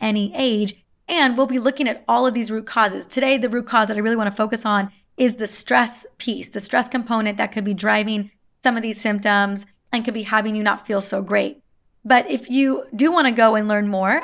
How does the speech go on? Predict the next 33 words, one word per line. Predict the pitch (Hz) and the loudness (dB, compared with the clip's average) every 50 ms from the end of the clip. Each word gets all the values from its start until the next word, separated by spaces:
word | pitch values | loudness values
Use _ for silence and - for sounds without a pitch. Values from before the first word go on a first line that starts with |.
| - | -2
I'll | - 220 214 208 214 | 0 2 2 2 2
have | 202 240 240 240 233 | 2 2 2 2 0
a | 240 | 0
link | 240 226 226 240 240 | -2 -2 -2 -2 -2
to | - 240 | -2 0
register. | 220 202 196 196 - - - 202 233 302 320 - _ _ _ _ _ _ | 0 0 0 0 -4 -4 0 2 2 2 0 -2 _ _ _ _ _ _
It | - 240 247 247 | 2 2 2 4
is | 247 226 220 214 208 202 214 - - | 2 2 4 4 2 0 -2 -6 -2
doctor | 202 226 214 220 226 - 269 254 | 2 2 2 2 2 2 2 2
marisa | 240 226 233 233 226 233 233 | 2 2 0 0 0 -2 0
dot | 208 214 240 - - | 0 0 0 0 -2
com | - 233 214 214 214 220 220 - - - | -2 2 2 4 4 2 2 -2 -6 -10
slash | - - 226 214 214 208 208 202 202 - - - | -6 0 2 4 6 6 4 2 0 -4 -4 0
estrogen | 233 226 220 - 254 233 226 254 247 240 | 0 0 0 -2 -4 -2 -2 -2 -2 -2
class, | - - 220 202 190 196 277 294 _ _ _ _ _ _ _ _ | -2 2 2 4 4 4 2 0 _ _ _ _ _ _ _ _
and | - 247 240 233 | 0 0 2 2
you're | 240 240 | 2 0
gonna | 233 254 254 240 | 0 0 0 0
get | 240 233 | 0 -2
a | 240 | -2
free | 233 233 - - 262 277 294 | -4 -6 -4 -2 0 0 0
gift | 247 226 247 247 269 262 262 - - - 508 480 220 - | 0 2 2 2 2 0 -2 -8 -16 -14 -12 -12 -12 -10
just | - - 220 240 247 - | -4 0 0 0 0 0
for | - 277 254 | -2 0 2
registering | 226 208 208 220 214 - - 220 208 208 220 247 247 | 2 0 0 -2 -6 -6 -6 -4 -2 -2 -2 -2 -4
in | 247 240 240 254 | -2 -2 0 2
your | 262 254 | 2 2
inbox. | 254 220 208 196 196 196 208 262 - - - | 2 0 0 2 2 2 2 2 0 -6 -16
It's | - - - | -16 -10 -4
one | - 233 | -2 0
of | 233 226 | 2 2
my | 220 208 202 - | 2 2 2 2
amazing | - 202 214 214 214 214 226 226 214 247 240 247 247 | 0 -2 -2 0 0 0 0 0 0 -2 -2 -2 -2